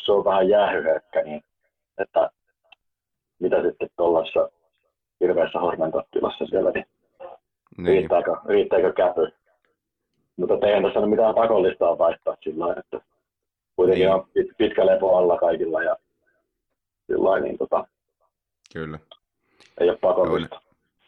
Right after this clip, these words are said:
Speaker 2: nä-, joo, näin mäkin sen näen, että ei, ei, ei sitä nyt kannata vaihtaa vaihtamisen ilosta vaan, että tää pelitahti nyt ei ole kuitenkaan mitenkään mahdoton Ilvekselle tässä, niin, niin voidaan mun mielestä mennä sillä, että voittanut joukkuetta ei vaiheta.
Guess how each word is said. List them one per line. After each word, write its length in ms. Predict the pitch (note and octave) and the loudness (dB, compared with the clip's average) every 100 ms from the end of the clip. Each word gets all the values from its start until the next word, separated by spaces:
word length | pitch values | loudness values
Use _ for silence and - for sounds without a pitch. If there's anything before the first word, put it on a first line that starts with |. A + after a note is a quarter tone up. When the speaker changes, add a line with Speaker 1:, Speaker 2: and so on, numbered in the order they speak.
| _ _ _ | _ _ _
Speaker 2:
nä-, 60 | F2+ | -10
joo, 100 | E2 | -8
näin 160 | E2+ F#2 | -6 -6
mäkin 160 | G2+ F#2+ | -8 -8
sen 200 | F2 E2 | -10 -6
näen, 200 | E2 - | -6 -6
että 120 | D#2+ | -6
ei, 140 | - - | -10 -12
ei, 180 | - - | -14 -10
ei 100 | F2+ | -10
sitä 120 | - | -8
nyt 100 | G2+ | -10
kannata 300 | - F#2+ F#2 | -8 -8 -6
vaihtaa 480 | F2+ F2+ - E2+ D#2+ | -6 -6 -8 -10 -8
vaihtamisen 520 | E2 E2 E2+ D#2+ C#2+ | -8 -10 -12 -12 -12
ilosta 340 | D2 D2+ - D2+ | -14 -14 -18 -16
vaan, 200 | A#1+ G#1 | -14 -14
että 220 | - _ _ _ _ _ _ | -18 _ _ _ _ _ _
tää 120 | - - | -16 -8
pelitahti 540 | F2+ F2 E2+ E2+ E2+ | -6 -4 -6 -10 -12
nyt 140 | E2 | -10
ei 80 | F2 | -8
ole 60 | F2 | -8
kuitenkaan 360 | - E2+ E2 | -8 -8 -8
mitenkään 280 | D#2+ E2 D#2+ | -10 -10 -10
mahdoton 380 | D2+ D#2+ D#2 D2 | -10 -10 -10 -12
Ilvekselle 500 | D2+ C#2 - D#2 D#2 - | -12 -14 -16 -20 -20 -20
tässä, 280 | D#2+ - D#2+ | -20 -20 -20
niin, 160 | D#2+ - | -20 -20
niin 140 | C#2 - _ _ E2+ | -20 -20 _ _ -18
voidaan 240 | D2 C#2+ | -14 -14
mun 160 | D2 D2 | -14 -14
mielestä 260 | C#2 - - _ _ _ | -16 -18 -20 _ _ _
mennä 220 | F2 D#2 | -12 -12
sillä, 280 | - D#2+ D2 | -12 -14 -16
että 140 | - - | -16 -14
voittanut 400 | D#2 - D2 - | -14 -12 -18 -14
joukkuetta 460 | C#2+ - C#2+ - - | -14 -14 -20 -16 -14
ei 120 | C#2 | -12
vaiheta. 360 | C#2 E2 - | -14 -16 -20